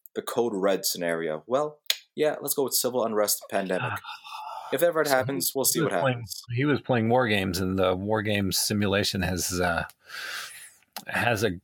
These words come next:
Speaker 2: potential. Now, <sighs> well, I'm saying a, a potential. It's, it's not, uh, a guarantee that this is gonna happen. I, I particularly have a great hope that, uh, we as a people are very resilient in many ways,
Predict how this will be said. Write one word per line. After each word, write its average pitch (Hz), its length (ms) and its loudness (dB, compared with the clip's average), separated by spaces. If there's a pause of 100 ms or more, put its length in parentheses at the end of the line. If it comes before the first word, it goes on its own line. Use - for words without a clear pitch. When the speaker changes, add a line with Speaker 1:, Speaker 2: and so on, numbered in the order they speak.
(120)
Speaker 2:
potential. 107 880 2
Now, 123 360 2 (280)
<sighs> - 1200 -6
well, 117 100 2
I'm 110 120 0
saying 110 300 2
a, 87 120 2 (140)
a - 100 0
potential. 101 520 0
It's, 104 220 2
it's - 220 0
not, 110 420 2 (180)
uh, 104 160 2 (380)
a 90 420 2 (200)
guarantee 101 460 2
that 87 160 -4
this 87 140 -2
is 90 120 0
gonna 92 160 -2
happen. 92 320 2
I, 101 240 4 (440)
I 95 160 4 (300)
particularly 110 800 4
have 101 420 2
a - 140 -10 (160)
great - 220 0
hope - 300 -2
that, 90 200 0 (100)
uh, - 180 0
we 87 160 2
as 85 140 0
a 85 40 -10
people 87 440 0 (220)
are 87 180 2
very 90 280 2
resilient 87 600 0
in 92 120 0
many 87 200 0
ways, 85 320 -2